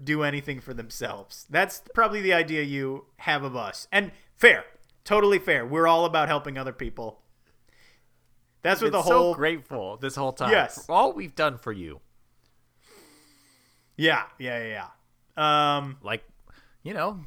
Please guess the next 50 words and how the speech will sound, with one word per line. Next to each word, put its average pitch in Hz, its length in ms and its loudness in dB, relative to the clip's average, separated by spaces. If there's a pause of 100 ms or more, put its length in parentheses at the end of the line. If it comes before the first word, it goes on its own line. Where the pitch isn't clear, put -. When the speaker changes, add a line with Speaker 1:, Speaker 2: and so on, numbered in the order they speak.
(160)
Speaker 2:
we 131 160 -8
Speaker 1:
but 302 80 2
Speaker 2:
go - 60 4
Speaker 1:
it's 392 60 4
Speaker 2:
around 381 80 4
Speaker 1:
time 392 100 0
to - 40 0
Speaker 2:
helping 392 180 0
Speaker 1:
be 349 40 0
Speaker 2:
people. 359 80 -2
Speaker 1:
selfish. - 440 2
It's - 180 -6
time 302 380 -2
for 175 360 -10
you 170 180 -8
and 185 120 -8
me 175 120 -6
to 165 60 -4
be 147 140 -8
selfish, 107 460 -12
Abe. 117 120 -16 (1200)
Speaker 2:
Yeah. 120 280 -4 (280)
So 131 200 -6
selfishly 180 480 -6
speaking, 147 560 -10 (1200)
you 190 120 -8
know, 139 300 -2 (120)
maybe 139 240 -6
we 143 100 -4
wrap 127 240 -2
this - 180 -8
up 135 220 -2
and 90 160 -10 (200)
we 113 100 -12
go 120 140 -2
write 117 200 0
some 101 140 -10
pages. 98 560 -4
And, 85 220 -10
um, 80 420 -10 (180)
we 117 120 -8
working 135 260 -8
at 113 80 -8
your 135 140 -4
place 185 280 -4
tonight 185 380 -6
or 120 200 -4
my 110 160 -2
place 85 280 -10
tonight? 71 300 -12